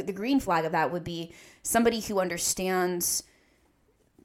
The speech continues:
<laughs> your time is valuable, somebody who shows up when they say they will, unless they have a very good excuse not to be there, and also somebody who communicates clearly,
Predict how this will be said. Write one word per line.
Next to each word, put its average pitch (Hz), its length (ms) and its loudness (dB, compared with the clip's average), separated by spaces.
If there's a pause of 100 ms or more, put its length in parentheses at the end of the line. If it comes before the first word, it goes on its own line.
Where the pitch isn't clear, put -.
(140)
<laughs> - 260 -4
your 190 120 -6
time 262 280 4
is 247 120 2
valuable, 233 440 4
somebody 202 300 -2
who 185 400 -4
shows 196 420 2
up 196 120 2
when 185 100 -2
they 160 120 -2
say 190 260 0
they 196 140 2
will, 185 400 4
unless 175 260 -4
they 156 80 -4
have 165 180 -6
a 156 60 -6
very 156 220 -4
good 156 120 -8
excuse - 380 -8
not - 160 -8
to 160 80 -8
be 175 220 -8
there, 170 400 0 (680)
and 247 200 2
also 226 220 6
somebody 202 280 -4
who 185 80 -4
communicates 170 640 -6
clearly, 165 640 -8